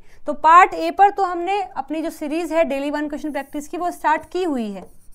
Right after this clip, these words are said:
पार्ट ए के लिए तो हमने स्टार्ट कर दी है, हम क्वेश्चन पढ़ भी रहे हैं, समझ रहे हैं, लेकिन आज की इस वीडियो से हम स्टार्ट करने वाले हैं डेली वन क्वेश्चन प्रैक्टिस सीरीज for part B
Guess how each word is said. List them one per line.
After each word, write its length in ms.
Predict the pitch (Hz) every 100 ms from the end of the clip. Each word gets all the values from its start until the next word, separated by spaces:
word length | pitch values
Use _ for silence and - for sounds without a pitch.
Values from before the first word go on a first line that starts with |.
| - - - - -
पार्ट 280 | 269 302 302
ए 140 | 294
के 120 | 294 339
लिए 220 | 294 294
तो 120 | 330
हमने 240 | 330 349
स्टार्ट 300 | 339 330 339 - - - - -
कर 180 | 339 370
दी 200 | 285 302
है, 220 | 294 392 403 - -
हम 140 | 311
क्वेश्चन 280 | 320 320 339
पढ़ 200 | 330 330
भी 100 | 339
रहे 100 | 311
हैं, 180 | 320 339
समझ 240 | 330 302
रहे 220 | 311 247 262
हैं, 120 | 320
लेकिन 300 | 302 294 330 -
आज 300 | 285 330 294
की 100 | 359
इस 180 | 359 269
वीडियो 240 | 269 294
से 240 | 294 294 370 - - -
हम 180 | 349 370
स्टार्ट 340 | - 320 320
करने 280 | 294 285 269
वाले 220 | 254 262
हैं 200 | 311 269
डेली 280 | 285 320 370
वन 260 | 294 320
क्वेश्चन 280 | 311 285 294
प्रैक्टिस 360 | 285 269 269 -
सीरीज 280 | 277 339 -
for 180 | 302 302
part 320 | 233 196
B 80 | 170